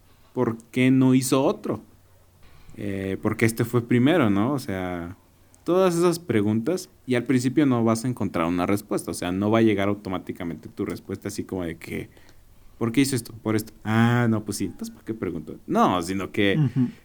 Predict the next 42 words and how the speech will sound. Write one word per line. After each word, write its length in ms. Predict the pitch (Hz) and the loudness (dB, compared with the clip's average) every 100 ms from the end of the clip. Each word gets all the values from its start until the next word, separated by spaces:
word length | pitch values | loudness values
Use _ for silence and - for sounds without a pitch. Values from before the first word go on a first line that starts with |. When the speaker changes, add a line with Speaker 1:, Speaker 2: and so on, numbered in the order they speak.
| - - - _ _ _ | -20 -20 -20 _ _ _
Speaker 1:
va 500 | 127 123 123 147 190 | -4 0 2 2 2
a 60 | 196 | 2
ocurrir 480 | 180 143 127 110 117 | 2 2 2 2 0
que 140 | 143 - - 120 | -4 -4 -12 -6
vas 260 | 101 104 123 | -2 0 0
a 140 | 127 | 0
llegar 300 | 104 98 90 | 0 -2 0
a 40 | 101 | 0
un 120 | 110 | 4
bloqueo 480 | 123 123 113 98 120 | 2 2 0 0 2
en 100 | 123 | 0
el 140 | 95 | -2
que 120 | - 90 | -6 -8
no 160 | 90 | -4
vas 180 | 92 104 | -4 -4
a 80 | 110 | -4
saber 340 | - 85 90 | -6 -4 -2
la 120 | 87 | -2
respuesta 640 | 87 - - 98 - - 170 - - _ _ - - - - - - - - - - | -2 -6 -4 -6 -4 -6 -8 -10 -20 _ _ -20 -20 -20 -20 -20 -20 -20 -20 -20 -6
y 100 | 151 | 2
vas 180 | 160 160 | 2 4
a 40 | |
empezar 760 | 165 165 165 - 120 117 120 123 | 0 0 -2 0 0 2 2 0
a 520 | 117 98 92 - - - | 0 -2 -4 -8 -10 -6
preguntarte 540 | 113 104 101 101 107 123 | -2 0 0 -2 -2 0
más 360 | 117 110 110 | 0 2 0
y 40 | 110 | -2
a 40 | |
preguntarte 480 | 101 98 98 95 123 | -4 -6 -6 -6 -2
más, 560 | 120 113 110 110 120 - _ _ _ _ _ - | 2 2 2 -2 -6 -12 _ _ _ _ _ -6
y 80 | 160 | 0
de 100 | 156 | 2
cierto 300 | 165 160 165 | 2 2 2
modo 280 | 143 143 | 4 4
vas 180 | 139 131 | 2 0
a 20 | |
empezar 520 | 143 135 113 - 104 113 | -2 -4 -8 -2 -2 0
a, 600 | 104 90 57 55 50 - _ _ _ _ _ - - _ | -4 -6 -10 -12 -16 -20 _ _ _ _ _ -20 -20 _
a 80 | 104 | -10
que 140 | - - | -10 -8
tu 160 | - | -6
cerebelo 720 | 110 98 95 98 101 98 113 | -2 0 0 2 4 4 2